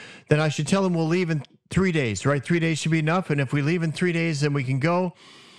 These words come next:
and, and everybody be ready, right? Yeah, yeah, I think, well, three days would be more than enough. Maybe two, two, I think we could do it. I mean, if he pushes back, you know, tell him we'll do it in two days, and then really we'll only be gone for about a week. And then,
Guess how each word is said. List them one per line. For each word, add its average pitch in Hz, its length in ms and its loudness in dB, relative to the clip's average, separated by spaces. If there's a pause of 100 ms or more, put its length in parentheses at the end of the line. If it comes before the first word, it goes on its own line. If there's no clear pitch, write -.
(180)
and, 139 480 0
and 139 400 0
everybody 156 480 0
be 139 140 0
ready, 117 460 -2 (120)
right? 156 480 -2 (800)
Yeah, 180 500 0
yeah, 175 320 0
I 170 100 0
think, 160 260 -4
well, 160 160 0
three 240 200 -4
days 143 200 0
would 123 40 -4
be 131 60 0
more 151 180 -2
than 123 80 -2
enough. 117 240 -2
Maybe 151 460 -4
two, 185 400 -2
two, 226 240 0
I 147 60 -2
think 131 200 -4
we 123 80 -2
could 107 140 -4
do 131 160 -2
it. 165 120 -6
I 135 60 -4
mean, 156 180 0
if 143 120 -4
he 139 80 -2
pushes 180 340 -2
back, 151 380 -2
you 170 60 0
know, 165 120 -2
tell 170 240 -2
him 165 80 0
we'll 147 100 -2
do 151 200 0
it 143 80 -4
in 120 80 -4
two 165 180 -2
days, 143 340 -2
and 135 240 -2
then 151 220 -2
really 185 260 0
we'll 156 220 -4
only 170 180 0
be 156 120 -2
gone 147 220 -2
for 139 100 -4
about 127 160 0
a 127 40 0
week. 139 480 -4 (1800)
And 175 160 2
then, 165 180 -2